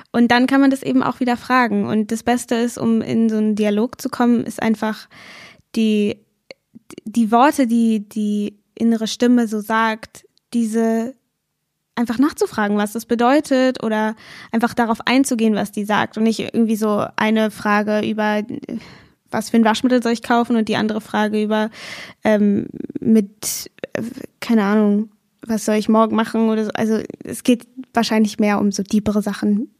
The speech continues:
Mir fallen da immer nur keine Beispiele irgendwie ein. <laughs> Ähm, oder soll ich in diesem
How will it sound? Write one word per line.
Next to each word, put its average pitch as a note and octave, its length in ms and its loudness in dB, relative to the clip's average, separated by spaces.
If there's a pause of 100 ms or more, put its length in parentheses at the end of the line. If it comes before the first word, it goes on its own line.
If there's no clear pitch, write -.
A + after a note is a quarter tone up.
Mir A3 220 2
fallen G#3+ 180 0
da G#3 120 2
immer G3+ 180 0
nur G3+ 240 -4
keine G3 220 -4
Beispiele F#3 400 -6
irgendwie G#3+ 200 -2
ein. A#3+ 100 -2
<laughs> - 100 -4 (1300)
Ähm, G3+ 600 2 (480)
oder G3+ 260 0
soll G#3+ 120 2
ich G#3 180 0
in G#3+ 80 2
diesem G3+ 540 -2